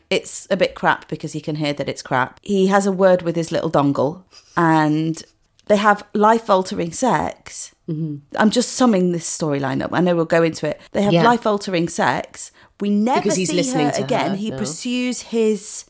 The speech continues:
Speaker 1: yeah, because he's listened to what she actually wants. He's like, "Oh, great, I got sex right for the first time in my life," I'm assuming.
Speaker 2: Mm, mm-hmm.
Speaker 1: Uh, he then pursues his relationship with Darcy, Helen Hunt. We hear nothing from Marissa Tomei until she turns up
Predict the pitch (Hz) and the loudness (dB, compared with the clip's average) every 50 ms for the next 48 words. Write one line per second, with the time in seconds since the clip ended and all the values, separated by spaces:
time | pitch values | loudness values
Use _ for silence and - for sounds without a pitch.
0 | _ _ _ _ _ _ - 185 170 175 180 - 180 185 185 - 180 170 - - | _ _ _ _ _ _ 2 2 2 2 2 -2 -4 -4 -2 -2 -2 -4 -4 -4
1 | 170 - - 160 - - - - - - - - - 170 165 151 123 135 180 196 | -4 -6 -4 -6 -6 -4 -4 -4 -4 -6 -6 -8 -8 -6 -4 -2 -2 -2 -2 -4
2 | - - - - 214 196 - 170 143 - - _ 202 214 202 175 156 - - 190 | -4 -6 -8 -6 -6 -4 -2 -2 -4 -4 -2 _ 2 2 4 2 0 2 2 2
3 | 202 185 - - 135 - - - - - 196 - - - - 147 139 - - - | 4 4 2 0 -2 -4 -4 -6 -2 -2 -2 -4 -4 -6 -4 -4 -4 -4 -2 -2
4 | 196 170 175 175 - 180 160 151 - - - 165 175 170 170 185 180 180 190 190 | 2 2 2 2 2 -2 -4 -4 -4 -4 -4 -2 -2 -2 0 0 0 0 2 0
5 | 156 143 - 139 135 131 - 185 202 214 220 220 208 185 160 151 147 147 160 180 | 0 -2 -2 -4 -4 -4 -4 -4 -2 -2 -2 -2 -2 -4 -4 -6 -8 -6 -4 -4
6 | 190 185 175 165 151 147 143 - - _ - 226 226 - 208 208 226 220 - 254 | -2 -2 -2 -2 -4 -4 -8 -10 -10 _ 0 0 2 2 2 0 0 2 4 4
7 | 277 277 277 247 226 - - - 277 285 269 - 262 247 - - 226 214 202 196 | 2 2 0 -2 -4 -4 -2 -2 0 0 0 0 -2 -2 0 0 2 2 2 0
8 | - - 208 185 - - 180 - - _ - 175 175 175 170 - _ - 190 170 | -2 -4 -6 -4 -4 -6 -6 -8 -8 _ -2 0 0 0 -2 -6 _ 2 2 2
9 | 160 147 - - 156 143 185 175 180 202 180 190 175 151 151 165 - - 233 - | 2 2 -4 -4 -4 -4 -4 -4 -2 -2 -2 -2 -4 -4 -4 -6 -4 -6 -6 -8
10 | _ - - _ 196 196 196 202 - - _ _ _ _ - 214 214 208 214 233 | _ -16 -12 _ -4 -2 -2 -2 -4 -6 _ _ _ _ -2 0 2 4 4 4
11 | 254 247 - 262 226 - - 175 165 160 160 156 - - - - - 160 156 151 | 4 4 2 0 0 0 -2 -4 -2 -2 -4 -4 -6 -8 -8 -4 -2 -2 0 0
12 | 151 - - 196 185 180 - - 294 277 208 151 160 160 - - - - - - | -2 0 0 0 0 0 0 0 2 4 4 4 4 0 -4 -10 -18 -20 -20 -20
13 | - - - - - 381 453 440 - - 359 359 339 311 285 - 214 202 208 - | -14 -10 -6 -2 0 0 0 -2 -2 -2 0 2 2 0 2 2 2 2 0 -2
14 | - - | -6 -16